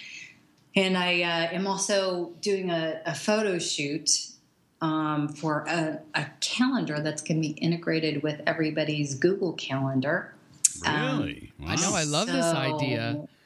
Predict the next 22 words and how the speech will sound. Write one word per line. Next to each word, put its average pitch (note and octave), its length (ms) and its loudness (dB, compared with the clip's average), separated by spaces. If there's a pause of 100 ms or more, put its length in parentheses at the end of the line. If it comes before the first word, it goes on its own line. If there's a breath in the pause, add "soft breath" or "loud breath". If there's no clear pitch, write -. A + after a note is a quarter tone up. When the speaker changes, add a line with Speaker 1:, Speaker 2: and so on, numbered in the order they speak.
Speaker 1:
yeah. E3+ 600 0
So F#3+ 400 0
I, G#3+ 220 -4
I'll A3+ 260 2
get B3 300 -4
you G#3+ 500 0
all F3 360 2
more E3+ 200 0
information D#3+ 800 -2 (480 loud breath)
Speaker 2:
And C3+ 100 0
Speaker 1:
as D#3 120 4
Speaker 2:
how, F#3+ 60 4
Speaker 1:
we D#3 40 -4
finish. D#3+ 540 0 (220)
Speaker 2:
how E3 180 0
did G#3+ 100 0
the F3 60 2
pole F#3+ 280 2
dancing A2+ 420 0
thing E2+ 220 0
turn D#2+ 200 -2
out? - 180 -10